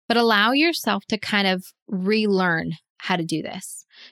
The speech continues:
to strip away everything that you know and say, "Okay, we're starting from fresh,"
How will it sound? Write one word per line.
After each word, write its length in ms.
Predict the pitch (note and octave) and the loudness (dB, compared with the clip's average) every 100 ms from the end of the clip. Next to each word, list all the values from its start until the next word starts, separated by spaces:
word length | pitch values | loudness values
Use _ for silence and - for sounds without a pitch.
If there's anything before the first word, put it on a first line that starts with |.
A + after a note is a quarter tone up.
| - | -4
to 120 | A3+ | -4
strip 400 | - - B3+ A#3+ | -4 -4 -4 -2
away 320 | B3+ A3+ G3 - | 0 2 0 0
everything 480 | F3+ F#3+ F#3 F#3 F3+ | -2 -2 -4 -4 -4
that 100 | - | -4
you 160 | F3 | -2
know 360 | F3+ E3+ F#3+ C4 | 0 2 2 0
and 200 | G3+ G3+ | -2 -2
say, 160 | F#3+ | 0
"Okay, 320 | F3+ - - - - | -2 -4 -10 -10 -6
we're 180 | G3 F#3+ | -4 -4
starting 520 | - A3+ A3+ A#3+ A3+ | -4 -2 0 2 0
from 380 | - - F#3+ F#3+ - | -4 -2 -2 -2 -8
fresh," 760 | - G3+ G#3 D4+ - - - | -12 -4 -2 0 -2 -4 -6